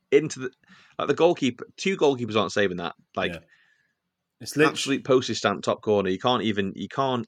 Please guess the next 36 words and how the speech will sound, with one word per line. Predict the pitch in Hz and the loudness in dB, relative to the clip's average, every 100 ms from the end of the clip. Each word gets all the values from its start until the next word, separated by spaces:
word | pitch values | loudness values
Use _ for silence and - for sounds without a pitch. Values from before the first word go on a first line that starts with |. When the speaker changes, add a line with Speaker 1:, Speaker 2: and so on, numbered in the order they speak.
| 104 | -2
Speaker 1:
get | 117 - | -2 0
anywhere | 104 101 101 98 | -2 -2 -2 -2
closer | 104 95 95 | -2 -2 -2
than | 95 90 | -6 -4
that | 90 - | -6 -8
to | 90 | -6
the | 90 | -6
top | - - | -4 -4
corner. | 98 92 85 - _ _ _ - | -2 -2 -4 -12 _ _ _ -6
Speaker 2:
Yeah, | 123 | 2
it's | 113 123 | 4 4
Speaker 1:
And | 127 | 2
he | 127 | 2
does | - | 2
Speaker 2:
literally | 123 | 4
Speaker 1:
that | 113 | 4
Speaker 2:
the | |
Speaker 1:
with | 117 | 6
his | 113 | 4
left | 104 | 4
Speaker 2:
only, | 113 107 104 | 4 2 0
Speaker 1:
foot. | 104 _ - | -6 _ -6
Speaker 2:
the | 120 120 | 2 2
only | 120 | 2
place | 113 117 104 | 0 0 -2
he | 107 | -4
could | 104 | -4
have | |
put | 107 101 | -4 -4
it | 92 - _ _ _ _ _ - | -4 -8 _ _ _ _ _ -6
where | 104 98 | -2 -2
the | 90 | -4
keeper | 98 92 | -10 -10
couldn't | 92 90 | -10 -10
save | 92 87 | -8 -8
it. | 82 | -8